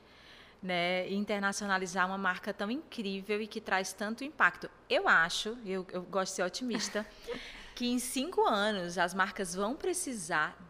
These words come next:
Speaker 1: de verdade, não só marcas, empresas, todo mundo.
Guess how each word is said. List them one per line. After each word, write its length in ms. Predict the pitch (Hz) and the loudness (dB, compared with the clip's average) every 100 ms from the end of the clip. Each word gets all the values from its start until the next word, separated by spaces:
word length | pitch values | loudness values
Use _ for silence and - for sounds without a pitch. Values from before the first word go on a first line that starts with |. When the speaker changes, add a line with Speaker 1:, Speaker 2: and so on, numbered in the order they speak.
| - | -10
Speaker 1:
de 220 | - 240 | -4 -4
verdade, 500 | 302 359 277 185 175 196 | -2 -2 0 0 0 -2
não 140 | 294 | -2
só 180 | - 339 | -2 -2
marcas, 500 | 220 175 - 196 165 | 0 -2 -2 -8 -6
empresas, 720 | 190 - 170 170 190 165 160 | -8 -6 -4 -2 -2 -4 -6
todo 300 | - 202 226 | -2 -2 0
mundo. 400 | 349 202 175 170 | -4 -4 -4 -8